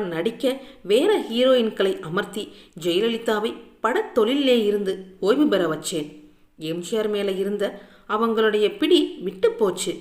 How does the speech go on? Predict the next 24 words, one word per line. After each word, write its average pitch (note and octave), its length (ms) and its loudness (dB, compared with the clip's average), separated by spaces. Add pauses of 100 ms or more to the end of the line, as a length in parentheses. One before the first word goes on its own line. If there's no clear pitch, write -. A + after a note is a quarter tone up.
(320)
அரசியலிலேயும் B3+ 920 -6 (140)
அவர்களை F#3 400 -6
நம்ப F#3 300 -10
முடியாது. F3 480 -8 (500)
உங்க E3+ 240 -12
இடத்துக்கு G3+ 520 -8 (340)
வர F3 240 -4
பார்ப்பாங்க, F3+ 520 -6 (460)
காலை F4 380 -6
வாரி A3+ 260 -2
விட்டுடுவாங்க, G3 640 -6 (400)
சமயம் F#3 460 -8
கிடைச்சான்னு G#3+ 640 -6 (320)
எம் A#3+ 220 -4
ஜி E4+ 120 -4
ஆருக்கும் A3+ 400 -4
புரிய G#3+ 320 -4
வச்சேன். D#3+ 380 -8 (340)
இது A#3+ 240 -10 (340)
அநியாயமான C#4+ 720 0
விமர்சனம் A3 520 -2
என்று F#3 280 -2 (380)
பிலிம் B3+ 360 0
நியூஸ் G#3 260 0